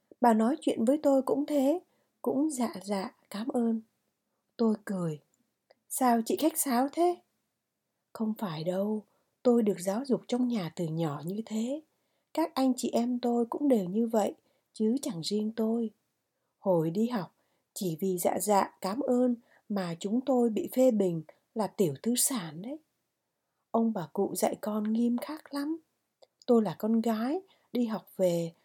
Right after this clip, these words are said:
là phải tập tành bếp núc, ăn trái chuối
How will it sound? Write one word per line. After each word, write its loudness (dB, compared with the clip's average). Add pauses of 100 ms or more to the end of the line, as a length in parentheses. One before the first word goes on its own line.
(200)
là -2
phải -8
tập -6 (120)
tành 0
bếp -2
núc, -2 (460)
ăn 0
trái 4 (100)
chuối 2